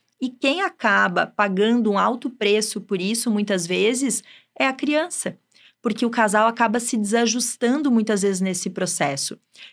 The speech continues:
Vinte por cento aproximadamente dos casais se separam no primeiro ano de vida de um bebê. Então, falar sobre isso é fundamental. Então, conversar sobre a decisão de ter um filho,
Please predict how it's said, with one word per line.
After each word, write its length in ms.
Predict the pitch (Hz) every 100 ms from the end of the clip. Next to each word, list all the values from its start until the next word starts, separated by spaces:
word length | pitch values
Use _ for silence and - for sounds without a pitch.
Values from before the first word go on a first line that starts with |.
| _
Vinte 500 | 185 240 302 381 -
por 220 | 359 302
cento 460 | 262 - 202 208 233
aproximadamente 800 | 226 208 208 208 196 196 190 190
dos 180 | 190 -
casais 460 | - 190 180 180 196
se 140 | -
separam 640 | - 233 233 190 180 190 208
no 80 |
primeiro 480 | 214 226 208 190 226
ano 180 | 196 190
de 240 | 190 190
vida 300 | 214 190 175
de 80 | 170
um 80 | 190
bebê. 440 | 208 220 240 196 _ _ _ - - - -
Então, 300 | 214 226 226
falar 640 | - 240 220 208 240 285
sobre 420 | - 247 196 202
isso 200 | 208 -
é 20 |
fundamental. 800 | 196 208 190 175 175 165 - - _ _ _ _ - _
Então, 180 | 247 247
conversar 720 | 285 330 339 339 - 254 247
sobre 300 | - 233 254
a 40 |
decisão 960 | 220 196 247 285 - 311 226 208 214 240
de 140 | 240
ter 180 | 233 202
um 80 | 196
filho, 380 | - 165 143